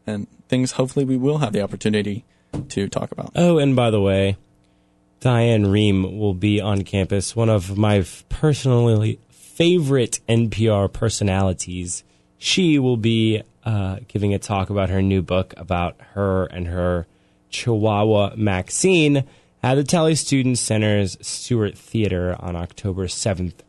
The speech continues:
Speaker 2: at seven thirty P M.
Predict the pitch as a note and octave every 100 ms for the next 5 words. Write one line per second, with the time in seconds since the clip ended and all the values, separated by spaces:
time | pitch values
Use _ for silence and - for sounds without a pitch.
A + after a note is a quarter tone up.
0 | - E2+ - - _ - - - G2 F#2+
1 | F2+ - _ _ D3 C#3 C3+ B2+ - G#2+
2 | F2 F2 F2